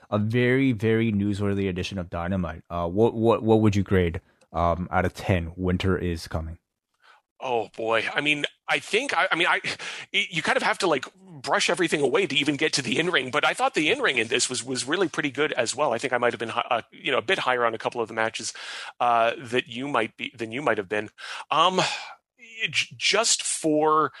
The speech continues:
Speaker 2: the combination of, I think, you know, good in-ring and just kind of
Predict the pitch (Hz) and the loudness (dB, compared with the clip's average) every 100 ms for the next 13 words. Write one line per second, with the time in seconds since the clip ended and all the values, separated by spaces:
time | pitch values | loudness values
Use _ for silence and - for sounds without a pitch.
0 | - - _ 135 - 151 170 147 123 117 | -20 -20 _ -8 -2 0 2 2 2 2
1 | - 101 107 110 113 110 98 113 107 113 | 2 2 2 2 0 -2 -2 -4 -4 -2
2 | 147 147 135 127 120 120 120 - - - | -2 -2 -4 -2 0 0 -2 -8 -16 -8
3 | 120 123 135 - 135 127 110 | -4 -2 -2 0 0 0 -2